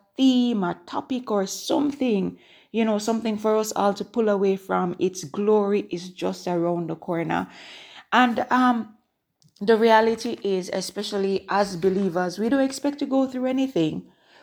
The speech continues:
We do not expect to go through anything. When we think of suffering, when we hear of suffering,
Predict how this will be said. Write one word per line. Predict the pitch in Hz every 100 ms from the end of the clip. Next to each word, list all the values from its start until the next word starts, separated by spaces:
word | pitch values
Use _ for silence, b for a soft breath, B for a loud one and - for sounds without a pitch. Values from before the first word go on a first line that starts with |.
| b
We | 214
do | 214 - 240 247
not | 220 226 -
expect | - 190 - - 202 - -
to |
go | 185 175 190
through | - - 180 -
anything. | 196 190 185 190 180
When | 185 185
we | 190 190 B B B _
think | 254 220 220
of | 202
suffering, | - - 226 - 226 208
when | 196 180
we | 170 180
hear | 190 247 240 226
of | 233 214
suffering, | - 233 226 - 202 202